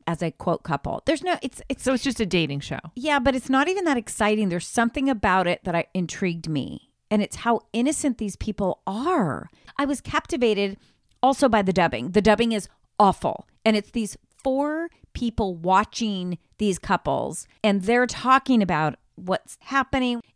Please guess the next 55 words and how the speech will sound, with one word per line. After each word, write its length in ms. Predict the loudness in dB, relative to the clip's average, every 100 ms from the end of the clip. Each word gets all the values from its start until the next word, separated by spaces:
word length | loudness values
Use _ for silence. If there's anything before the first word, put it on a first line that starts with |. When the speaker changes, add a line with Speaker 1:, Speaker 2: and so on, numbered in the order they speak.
| -6
Speaker 1:
And 460 | -2 0 -2 -2 -4
if 160 | -6
these 200 | -6 -8
couples 340 | -6 -4 -4 -4
pick 180 | -6 -6
each 160 | -2
other, 180 | -2 -2
it's 120 | -2
almost 220 | 0 2
like 180 | 0 -2
if 80 | -2
they 100 | -2
both 220 | 0 -2
swipe 300 | -2 -6 -2
right 380 | -2 -2 -2 -6 _ _ _ _
on 120 | -4 -2
each 180 | -2 -2
other, 320 | 0 -2 -4 -10 _ -2
then 140 | 0
they 100 | 0
can 180 | -2 0
match 260 | 0 0 -2
up 100 | -4
and 80 | -2
they 60 |
go 100 | 2
off 120 | 2 2
to 80 |
paradise 420 | -6 -4 -4 -4 -6
for 140 | -6
a 40 |
night. 280 | -6 -8 -14 _ _ -10
Speaker 2:
Mm. 360 | -8 -8 -2
Speaker 1:
But 160 | -2 -2
even 180 | -2 -2
when 100 | -2
they 60 |
go 100 | 0
to 60 | -2
paradise 380 | 0 -2 -2 -2
for 120 | 0
a 40 |
night, 260 | 0 0 -4 _ _ -10
they're 100 | -6
sleeping 300 | -4 -2 -2
in 60 |
separate 280 | -2 -4 -2
rooms. 480 | 0 2 2 0 -2
There's 160 | -2 -2
no 80 |
kissing. 340 | 0 -2 -4 -6
It's 160 | -6 -4
very 440 | -4 -2 -2 -4 -6 -8 0
P 160 | 0
G, 380 | 0 -4 -6